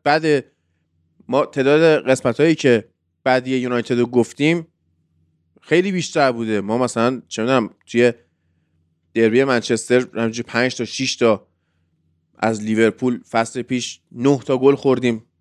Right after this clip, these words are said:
یه پنج تا یه چهار تا. مگه ما مثلاً اون موقع زبونمون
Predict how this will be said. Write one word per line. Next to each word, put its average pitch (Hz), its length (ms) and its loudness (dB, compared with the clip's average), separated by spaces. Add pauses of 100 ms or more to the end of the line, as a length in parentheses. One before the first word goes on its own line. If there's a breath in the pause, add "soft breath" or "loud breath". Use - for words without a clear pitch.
یه 117 120 4
پنج 117 360 -4
تا 127 100 0
یه 123 120 2
چهار 107 280 0
تا. 113 200 0
مگه 104 220 -4
ما 113 200 -2
مثلاً 110 260 0
اون 120 200 -8
موقع 120 320 2 (800)
زبونمون 127 680 -2